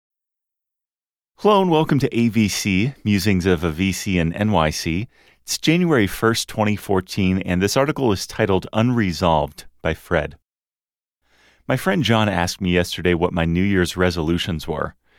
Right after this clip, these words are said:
I thought about it for a bit and, and told him I have none this year. Of course, like most everyone, I want to eat healthier and exercise more, which for me means mostly yoga and cycling.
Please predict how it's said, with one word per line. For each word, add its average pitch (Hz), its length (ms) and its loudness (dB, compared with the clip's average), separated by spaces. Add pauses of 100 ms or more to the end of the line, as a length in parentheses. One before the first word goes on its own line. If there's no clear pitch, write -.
(280)
I 95 60 -16
thought 113 240 0
about 78 240 0
it 76 100 0
for 78 220 -4
a 73 60 -2
bit 85 320 0
and, 78 280 -4
and 82 160 -10
told 104 240 -2
him 101 140 2
I 95 80 2
have 98 240 -2
none 113 240 2
this 90 220 -2
year. 73 240 -8 (600)
Of - 100 -20
course, 139 260 0
like 117 180 0
most 131 260 0
everyone, 87 520 2
I - 20 2
want 92 240 0
to - 80 -6
eat 90 220 -4
healthier 101 560 0
and 78 200 -2
exercise 82 640 -2
more, 80 320 0
which 76 400 -8
for - 160 -12
me 76 220 -4
means 73 320 -6
mostly 80 400 -6
yoga 85 320 2
and 73 180 -2
cycling. 78 480 -4